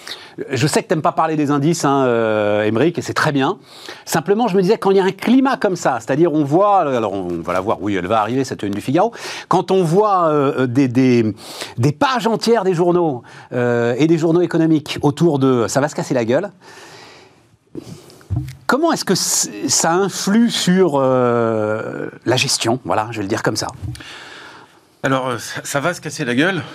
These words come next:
Speaker 2: Ça s'est déjà bien cassé
Speaker 1: Oui,
Speaker 2: la gueule
Speaker 1: non,
Speaker 2: pour
Speaker 1: d'accord.
Speaker 2: les, je parle des marchés financiers.
Speaker 1: Ouais. Enfin,
Speaker 2: Alors,
Speaker 1: comme je le disais avec un peu de causticité, moi, le cac à six mille, je l'ai entendu pendant dix ans, hein, donc, euh, voilà, c'est le cac à six mille quand même. C'est pas,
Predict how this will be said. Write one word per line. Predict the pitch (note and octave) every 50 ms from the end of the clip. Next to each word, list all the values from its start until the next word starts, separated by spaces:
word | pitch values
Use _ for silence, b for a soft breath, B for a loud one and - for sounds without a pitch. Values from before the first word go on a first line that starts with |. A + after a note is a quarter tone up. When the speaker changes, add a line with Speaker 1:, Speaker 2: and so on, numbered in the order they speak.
| - A#2+
Speaker 2:
Ça | - - - C#3+
s'est | - - C#3
déjà | A#2 A2+ C3+ B2+ C3 E3 F#3+ G3
bien | D#3+ B2 G2 F#2 G#2 G#2+ C#3 -
cassé | E3+ D#3+ D3+ - -
Speaker 1:
Oui, | - B3+ C#4+
Speaker 2:
la | B3
gueule | F3 E3+ D3+ A#3 G#3+ -
Speaker 1:
non, | A#3
Speaker 2:
pour | C#3 C#3+
Speaker 1:
d'accord. | C3 B2 B2+
Speaker 2:
les, | C3 B2 A#2+ A#2 A#2 A2+ A2+ A2 -
je | - -
parle | - C#3 C#3 C3 B2 B2 A2+
des | A#2+ B2+
marchés | A#2+ B2+ C3 B2+ - - E3 E3
financiers. | D#3+ - C#3+ B2+ B2+ A#2 A#2+ A2 G2+ F#2+ - -
Speaker 1:
Ouais. | D3 C3 B2+ G#2 E2+ - - - E3+ -
Enfin, | - - G3 -
Speaker 2:
Alors, | B2 C#3+ C#3+ C3 - - - - - - - D#3+ -
Speaker 1:
comme | G3+ F#3+ E3+
je | E3
le | F#3+
disais | E3+ F3 F3+ G3+
avec | G3 F3+ -
un | F3+
peu | E3 F3 F3+
de | F3 D#3+ D#3
causticité, | D3+ - - E3 - - E3+ - - E3 - G#3
moi, | F#3+ F3 D3+
le | C#3+
cac | C#3 - F3+ - F3+
à |
six | C#3+ - - D3 C3+
mille, | D#3 F3+ G3 D#3+ C#3 B2+
je | A2+ G#2
l'ai | C3 B2+
entendu | A#2+ - C#3 C3 C#3+ E3+
pendant | D#3+ - B2 A2+ A#2 A#2
dix | A2 G#2+ C3 B2+ C3+
ans, | B2 A2+ G2
hein, | G2+ G#2+
donc, | G#2+ G#2+ G#2 G2+ -
euh, | G2+
voilà, | F2 F2 A#2 B2+ F#2+ -
c'est | - E2
le | E2
cac | - A2+ G2 -
à |
six | - - G#2
mille | G#2+ G2 F#2
quand | - -
même. | - -
C'est | - - -
pas, | - - -